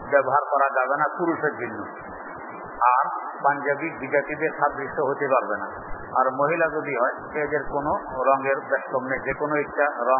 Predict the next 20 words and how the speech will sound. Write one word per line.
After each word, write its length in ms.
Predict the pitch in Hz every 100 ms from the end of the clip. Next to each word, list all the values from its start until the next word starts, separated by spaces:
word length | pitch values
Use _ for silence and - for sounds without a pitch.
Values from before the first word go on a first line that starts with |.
| 131
সে 100 | - 139
রঙে 260 | 131 135 151
ব্যবহার 260 | 131 127 131
করতে 220 | 127 - 127
পারবে। 260 | 120 98 98 - - - - -
প্রশ্ন, 340 | 139 143 - 120 120 - - - - 127
আমাদের 340 | 139 143 151
এলাকার 460 | 135 135 139 151 147
মাদ্রাসার 580 | 127 127 135 135 - 147
মহতামিম 560 | 131 127 139 147 147 147
সাহেবকে 520 | - 120 135 - 123 117 - - - -
মাদ্রাসার 600 | 117 127 135 143 - 147 131
খরচে 440 | 135 139 147 - 120 - - - -
সৌদি 320 | 135 135 143
আরব 220 | 143 143 135
পাঠানো 360 | 131 135 147 143
হয় 220 | 117 120 - - -
মাদ্রাসার 500 | 123 127 135 131 151 -
চাঁদার 320 | 156 139 123
জন্য। 240 | 110 113